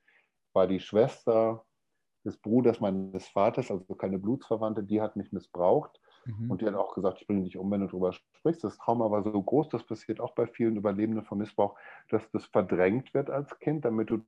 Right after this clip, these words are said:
Speaker 1: damit überhaupt überleben kannst
Speaker 2: Mhm.
Speaker 1: in dir.
Speaker 2: Mhm.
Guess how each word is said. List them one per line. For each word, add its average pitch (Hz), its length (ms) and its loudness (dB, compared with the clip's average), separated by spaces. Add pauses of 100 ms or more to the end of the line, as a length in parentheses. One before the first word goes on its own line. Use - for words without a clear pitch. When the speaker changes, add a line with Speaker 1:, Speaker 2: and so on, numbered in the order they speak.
Speaker 1:
damit 101 300 0
überhaupt 95 520 -4 (140)
überleben 95 500 0
kannst - 640 -6 (540)
Speaker 2:
Mhm. 104 160 -6
Speaker 1:
in 104 220 0
dir. 107 640 4 (200)
Speaker 2:
Mhm. 101 260 -6